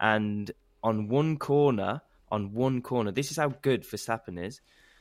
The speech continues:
On one corner, he, um, lifted off, uh, like, two tenths of a second later than, than Hamilton did. But Hamilton's renowned for finishing on podium on this rate and, and Hungarian G P. So he knows this track. He's very good at this track.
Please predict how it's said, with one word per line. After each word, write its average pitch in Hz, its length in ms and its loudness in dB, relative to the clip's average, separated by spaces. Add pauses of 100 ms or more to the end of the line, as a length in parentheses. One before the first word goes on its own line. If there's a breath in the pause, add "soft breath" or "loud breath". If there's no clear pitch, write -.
(160 soft breath)
On 107 180 0
one 143 180 2
corner, 110 480 2
he, 107 380 0 (120)
um, 98 400 2
lifted 110 360 -2
off, - 480 0 (580)
uh, 95 340 0
like, 85 260 -4
two 101 380 -2
tenths - 360 -6
of 90 80 -10
a 92 40 -10
second 95 380 -6
later 98 240 0
than, 92 260 -8 (400)
than 95 140 -4
Hamilton 95 360 -4
did. 85 200 -8 (380 soft breath)
But 113 100 4
Hamilton's 135 400 4
renowned 117 420 6
for 104 220 -2
finishing 104 400 -2
on 95 120 -2
podium 98 420 0
on 92 80 -4
this 90 180 -8
rate 87 300 -4
and, 95 240 -2
and 98 140 -4
Hungarian 92 500 -4
G 90 160 -8
P. 85 240 -8
So 95 260 0
he 110 160 -2
knows 113 380 4
this 101 160 -6
track. 95 300 0
He's 98 180 -10
very 98 240 -2
good 92 160 -6
at 67 80 -6
this 87 140 -8
track. - 420 -6